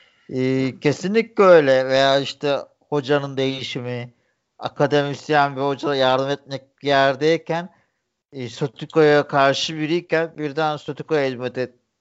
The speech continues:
e, eder olması, ona yönelik, e, bir hale gelmesi, Shepard'ın işte kendi statüsünü korurken bir yandan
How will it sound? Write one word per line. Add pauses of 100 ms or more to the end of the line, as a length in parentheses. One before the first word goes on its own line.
(140)
e,
eder
olması, (320)
ona
yönelik, (380)
e,
bir
hale
gelmesi, (600)
Shepard'ın (560)
işte (140)
kendi
statüsünü
korurken (520)
bir
yandan